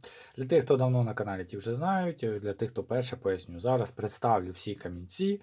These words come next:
<clears throat> Ваша ж задача налаштуватись, вибрати той, який вам найбільш приглянеться. Ну і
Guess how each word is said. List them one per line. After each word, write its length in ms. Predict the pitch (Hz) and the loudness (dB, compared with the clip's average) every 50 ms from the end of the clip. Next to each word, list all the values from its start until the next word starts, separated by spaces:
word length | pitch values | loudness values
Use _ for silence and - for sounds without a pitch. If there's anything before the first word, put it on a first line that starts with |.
| - _ _ _ - _ _ - - | -10 _ _ _ -20 _ _ -20 -20
<clears throat> 480 | - - _ _ _ _ _ _ _ - | -20 -20 _ _ _ _ _ _ _ 2
Ваша 920 | - 131 165 151 143 139 131 131 131 143 151 151 156 160 151 - 151 139 | 4 6 6 8 6 6 6 6 8 10 12 12 12 12 12 12 8 4
ж 60 | 123 | 6
задача 480 | 123 131 123 120 127 120 113 - - 104 | 4 4 6 8 8 8 8 6 0 -2
налаштуватись, 800 | 104 110 117 120 120 - 131 127 127 123 117 117 - - - - | 0 0 0 0 0 2 6 10 10 10 10 8 4 -2 -2 4
вибрати 520 | 113 127 143 139 120 107 101 95 - 101 90 | 8 8 8 8 8 6 2 0 -2 -6 -4
той, 240 | - 113 123 117 | 2 2 4 4
який 300 | 104 95 - - 117 110 | 4 2 0 0 -2 0
вам 180 | 101 95 90 92 | -2 -2 -4 -4
найбільш 460 | 104 113 113 113 117 110 101 - - | -2 -2 -2 0 -2 -2 -2 -6 -10
приглянеться. 920 | - - 107 107 110 110 117 123 131 156 196 214 208 190 - - 180 170 143 | -10 -4 0 0 2 2 2 2 2 2 2 2 0 -2 -4 -4 -4 -4 -4
Ну 260 | 127 131 160 170 156 | -4 -4 -4 -4 -2
і 240 | 127 123 123 123 | 0 0 0 -2